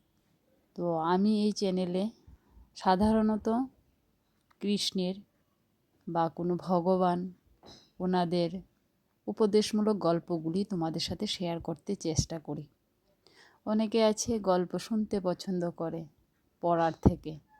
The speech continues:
অনেকে আছে পড়তে পছন্দ করে। তো যারা শুনতে পছন্দ করে ওদের জন্যই আমার এই চ্যানেল আমি তৈরি করেছি। তাহলে আজ আরেকটি গল্প নিয়ে চলে এসেছি।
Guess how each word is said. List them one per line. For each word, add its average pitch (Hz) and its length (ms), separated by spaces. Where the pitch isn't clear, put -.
অনেকে 170 380
আছে 170 380
পড়তে 220 360
পছন্দ 156 560
করে। 143 300
তো 240 100
যারা 208 340
শুনতে 220 400
পছন্দ 196 480
করে 196 300
ওদের 185 340
জন্যই 185 400
আমার 165 300
এই 165 120
চ্যানেল 180 400
আমি 160 180
তৈরি 147 340
করেছি। 127 540
তাহলে 214 520
আজ 165 300
আরেকটি 175 560
গল্প 185 300
নিয়ে 170 280
চলে 165 280
এসেছি। 180 460